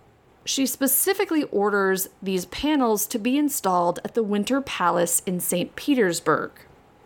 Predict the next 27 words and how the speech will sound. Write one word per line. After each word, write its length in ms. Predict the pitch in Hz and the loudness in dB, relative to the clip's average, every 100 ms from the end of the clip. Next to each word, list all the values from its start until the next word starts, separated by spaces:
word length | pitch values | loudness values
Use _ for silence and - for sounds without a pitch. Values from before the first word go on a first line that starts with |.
| - | -6
But 240 | - 202 - | -2 0 0
still, 400 | - 359 240 233 | -2 0 0 2
eighteen 440 | 220 202 - 202 | 0 -4 -2 -2
years 280 | 190 185 180 | 0 0 0
later, 500 | 262 277 202 196 190 - - - | 0 2 2 2 0 -4 -20 -12
no 320 | 175 175 175 | -6 0 2
one 260 | 190 220 233 | 2 2 2
knows 360 | 262 262 269 | 2 2 0
how 180 | 247 302 | 0 -2
to 80 | 302 | -2
do 300 | 302 359 320 | 0 2 2
this. 600 | 170 - - - - - - _ | 0 -4 -6 -6 -8 -12 -20 _
And 160 | 226 208 | -2 0
so 300 | - 247 226 | 2 0 0
Elizabeth 600 | 220 220 330 277 208 208 | 0 0 2 0 0 -2
hires 520 | 208 - 247 226 196 185 - | -2 -2 0 2 0 -2 -4
an 100 | 202 | -4
Italian 600 | 202 - 302 311 220 180 | -6 -4 0 0 0 0
guy 340 | 175 180 180 | 2 2 0
named 260 | 190 180 175 | -2 -2 -2
Alessandro 640 | - 190 185 208 196 190 185 | -2 0 0 0 0 0 0
Martelli 640 | 175 - 302 226 175 190 - - | 0 0 0 0 0 -2 -8 -16
to 100 | - | -8
figure 420 | 247 - 196 190 190 | -6 -2 -2 0 2
it 80 | |
out. 300 | 254 196 - - - - - | 2 0 -2 -10 -20 -14 -2
And 280 | 190 185 | -2 -2